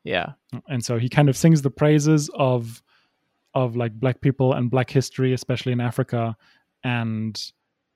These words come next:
Speaker 2: uh, but also goes to criticize black pe-, like, African Americans, and, you know, what I said earlier, that they, they are not really, that they are not able to kind of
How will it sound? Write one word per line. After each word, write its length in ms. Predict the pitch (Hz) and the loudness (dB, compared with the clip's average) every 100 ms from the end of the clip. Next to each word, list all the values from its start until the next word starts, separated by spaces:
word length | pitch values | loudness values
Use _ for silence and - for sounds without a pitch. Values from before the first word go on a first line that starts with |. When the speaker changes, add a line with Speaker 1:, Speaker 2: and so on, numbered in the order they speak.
| _ | _
Speaker 2:
uh, 600 | 123 113 113 113 113 113 - | -6 -4 -4 -6 -8 -10 -4
but 160 | 131 | 0
also 540 | 135 131 - 131 120 120 | 4 2 4 2 2 0
goes 400 | 127 123 117 - | 0 0 -2 -6
to 180 | 131 | -6
criticize 800 | 120 127 113 - 113 110 110 107 | -2 -2 -2 -4 -2 -2 -4 -8
black 260 | - 120 107 | -8 -8 -6
pe-, 140 | - 147 | -10 -8
like, 180 | 120 123 | -6 -6
African 280 | 113 123 | -6 -4
Americans, 640 | 120 113 113 113 113 - _ _ _ _ _ _ | -2 -2 -2 -4 -4 -8 _ _ _ _ _ _
and, 500 | 120 110 107 107 104 120 | -6 -4 -4 -6 -6 -8
you 80 | |
know, 260 | 110 104 107 _ _ _ _ _ _ _ | -6 -6 -8 _ _ _ _ _ _ _
what 160 | 139 131 | 4 4
I 40 | |
said 260 | 120 135 123 | 4 2 4
earlier, 320 | 120 120 117 | 2 2 0
that 160 | 117 104 | -4 -4
they, 340 | 120 117 143 | -4 -2 -4
they 200 | 123 117 | -4 -2
are 80 | 113 | -2
not 280 | 117 107 107 | -2 -4 -4
really, 520 | 117 110 110 110 107 _ _ _ _ _ _ _ _ _ - | -2 -2 -2 -4 -6 _ _ _ _ _ _ _ _ _ -4
that 180 | 113 | -2
they 100 | 113 | 0
are 80 | 120 | 0
not 220 | 120 123 | 0 -2
able 260 | 131 117 117 | -4 -4 -4
to 360 | - - 113 110 | -6 -8 -6 -6
kind 260 | - 113 107 | -8 -8 -6
of 360 | 101 - - | -10 -16 -20